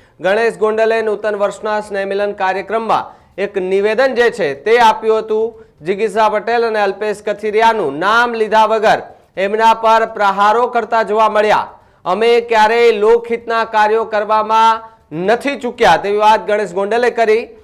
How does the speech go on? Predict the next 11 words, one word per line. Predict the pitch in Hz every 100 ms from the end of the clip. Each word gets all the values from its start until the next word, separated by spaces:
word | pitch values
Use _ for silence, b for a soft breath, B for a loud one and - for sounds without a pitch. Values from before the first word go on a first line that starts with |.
| b _
"ખોટી | 214 220 220
રીતે | 220 220 233
આપણા | 220 214 208
જિલ્લાની | 175 196 208 220 220
પરિસ્થિતિ | 214 196 196 208 214 214
ખરાબ | 208 196 202 202
કરવાનું | 202 208 208 208
કાવતરું | 196 196 233 240 240
કરતા | 226 220 226 214
હોવાના | 214 208 208
લોકો | 196 190 220